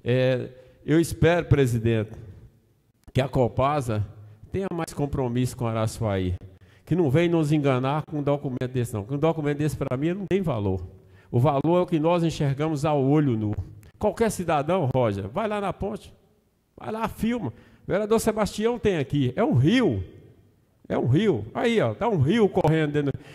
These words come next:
E vem com a, com a mentira dessa aí falar que tá tudo legal. Enquanto nós estamos bebendo água,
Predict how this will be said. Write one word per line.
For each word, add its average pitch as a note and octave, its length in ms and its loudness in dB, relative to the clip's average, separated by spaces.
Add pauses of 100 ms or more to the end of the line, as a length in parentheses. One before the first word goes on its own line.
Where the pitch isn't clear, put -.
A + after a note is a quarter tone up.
(100)
E A#3 140 0
vem A3 220 4
com A3 200 -2
a, A3 240 4
com A3 100 0
a G#3+ 40 0
mentira G#3 500 -2
dessa G3 300 0
aí G3 60 2
falar G3+ 320 -2
que G#3+ 120 -8
tá G3+ 160 -4
tudo G3+ 200 -4
legal. F3 520 -4 (260)
Enquanto G3 320 2
nós G3 140 2
estamos F#3+ 240 0
bebendo F#3 340 0
água, G3+ 420 0